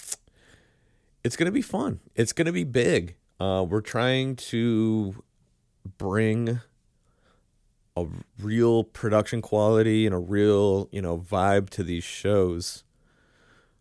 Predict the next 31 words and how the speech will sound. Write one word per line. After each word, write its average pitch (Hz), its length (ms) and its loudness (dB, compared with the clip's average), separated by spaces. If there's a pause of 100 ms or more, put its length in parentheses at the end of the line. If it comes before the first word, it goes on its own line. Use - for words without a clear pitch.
(160)
Um, 85 760 -4 (640)
so - 220 -10
much 92 220 -6
so 90 180 -2
that 90 140 -2
I've 85 100 -4
been 87 140 -6
getting 85 220 -4
yelled 85 260 -2
at 82 260 -8 (540)
for - 120 -20
spending 87 300 -8
too 82 140 -10
much 78 180 -10
money, 87 240 -6
but 76 180 -12
that's, - 400 -8 (880)
<laughs> 254 800 -6
we'll 139 140 6
make 117 180 6
it 71 120 0
work. 57 320 -8 (160)
Everything's 117 460 4
good. 98 360 2 (500)
Um, 127 640 4 (1700)
it's 120 140 2
gonna 175 120 6
be 165 80 6
great, 151 340 8
but 127 180 6
I, 127 100 10